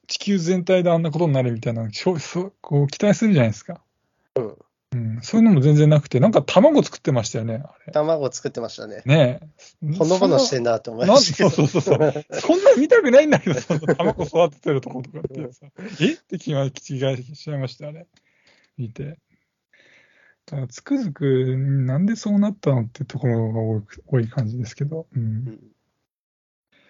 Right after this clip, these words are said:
Speaker 1: なんかね、いろんな感想をちょこちょこ見てると、やっぱ、もうほんとみんな、あれですね、もう憤慨してますね。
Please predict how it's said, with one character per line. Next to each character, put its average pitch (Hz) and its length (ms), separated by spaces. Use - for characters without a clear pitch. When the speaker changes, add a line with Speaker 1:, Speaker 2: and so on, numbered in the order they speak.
Speaker 1:
な 220 80
ん 254 60
か 170 120
ね、 131 100
い 127 60
ろ 170 120
ん 196 80
な 196 480
感 160 240
想 170 380
を 165 100
ち - 80
ょ 185 60
こ 160 80
ち 139 80
ょ 127 40
こ 127 80
見 123 140
て - 80
る 113 100
と、 151 120
や 143 280
っ 175 40
ぱ、 123 440
も 135 160
う - 20
ほ 170 140
ん 190 60
と 190 100
み 180 140
ん 175 80
な、 160 400
あ 127 100
れ 117 60
で 117 80
す 120 120
ね、 156 280
も 131 100
う - 40
憤 - 280
慨 151 160
し - 100
て 143 80
ま 131 80
す - 140
ね。 170 160